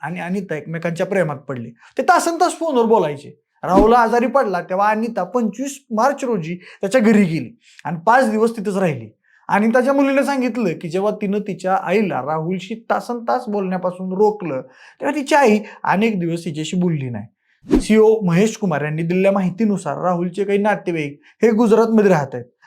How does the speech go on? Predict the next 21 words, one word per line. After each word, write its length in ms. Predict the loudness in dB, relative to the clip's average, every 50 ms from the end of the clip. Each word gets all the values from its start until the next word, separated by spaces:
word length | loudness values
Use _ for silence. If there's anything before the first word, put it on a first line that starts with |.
| _ 2
ज्या 140 | 4 4 6
दिवशी 300 | 6 4 2 2 2 2
राहुल 260 | 2 4 4 2 0
त्या 160 | -2 -2 -2 0
महिलेसोबत 540 | 2 2 4 4 2 2 2 0 0 0
गेला 320 | 0 0 -2 -6 -6 -6 -8
त्या 160 | -6 -6 -6
दिवशी 300 | -4 -4 -6 -8 -8 -8
त्यानं 220 | -8 -6 -6 -6
त्याच्या 300 | -6 -8 -8 -6 -6 -6
नातेवाईकाला 560 | -4 -4 -6 -6 -6 -6 -6 -4 -4 -4 -4 -4
फोनवर 360 | -4 -4 -4 -4 -4 -4 -4
सांगितलं 420 | -4 -4 -2 -2 -4 -4 -4 -6
होतं 260 | -6 -6 -6 -10 -10 -10 -14 _ _ _ -10
की 80 | -6
तो 120 | -2 -2 -2
शेरवानी 500 | -2 0 2 4 4 4 4 4 2 2
घ्यायला 260 | 2 2 2 0 -2
गुजरातला 560 | -2 -2 -2 0 2 2 0 0 0 0 0
येत 160 | 0 -2 -4 -8
आहे. 80 | -14